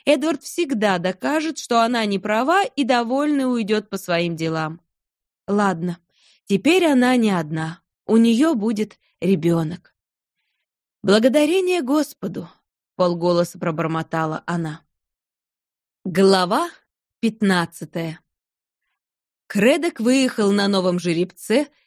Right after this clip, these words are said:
и вернулся с победоносным видом. Он вёл себя смирно, как ягнёнок. Я мог бы ехать с завязанными за спиной руками, а уж как прыгуч,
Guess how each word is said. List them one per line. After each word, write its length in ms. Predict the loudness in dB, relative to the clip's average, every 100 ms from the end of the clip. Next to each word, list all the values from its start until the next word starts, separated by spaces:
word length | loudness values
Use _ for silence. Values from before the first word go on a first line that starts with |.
| _ 0
и 60 | 4
вернулся 680 | 4 2 0 -2 -2 -4
с 140 | -4 -2
победоносным 800 | -2 0 0 0 -2 -2 -4 0
видом. 420 | -2 -2 -4 -10 _ _ _ _ _ _
Он 260 | 2 2 2
вёл 320 | 2 2 0
себя 300 | -4 -2 -2
смирно, 580 | -4 0 0 2 0 0
как 220 | -2 -2
ягнёнок. 760 | -4 0 2 4 2 -4 -12 _ _ _
Я 180 | 0 2
мог 240 | 4 0 0
бы 140 | -2
ехать 440 | 0 -2 -2 -4
с 40 | -2
завязанными 580 | 0 0 -2 -2 -2 -2
за 140 | -6
спиной 400 | -6 -4 0 0
руками, 600 | 0 0 0 0 -2 -10 _ _ _ _ _
а 160 | 0 0
уж 160 | -2
как 280 | -6 -6 -8
прыгуч, 760 | -12 -8 -6 -2 0 0 -4